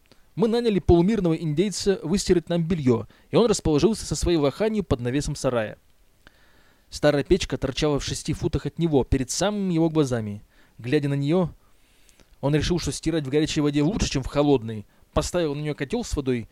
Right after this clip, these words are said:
и развел огонь под самым, развел огонь под забытым пороховым складом. Затем он вернулся к своим лохани. Вскоре и я вошел под навес, подбросил индейцу еще несколько штук белья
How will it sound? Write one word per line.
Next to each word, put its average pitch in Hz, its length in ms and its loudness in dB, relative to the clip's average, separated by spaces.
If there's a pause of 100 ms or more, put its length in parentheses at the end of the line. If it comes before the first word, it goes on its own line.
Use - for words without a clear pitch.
и 156 80 -4
развел 151 340 0
огонь 165 220 -2
под 147 180 -2
самым, 214 380 -4 (480)
развел 160 300 0
огонь 185 300 2
под 143 200 0
забытым 139 480 -4
пороховым 131 400 -2
складом. 110 520 -2 (1120)
Затем 160 260 -4
он 269 80 0
вернулся 185 380 0
к - 40 -10
своим 185 340 -4
лохани. 120 520 -6 (480)
Вскоре 240 420 -2
и 196 40 0
я 143 220 4
вошел 135 260 -2
под 123 180 -4
навес, 165 440 -4 (100)
подбросил 156 460 0
индейцу 143 400 2
еще 151 200 2
несколько 143 360 -2
штук 127 240 -4
белья 156 380 2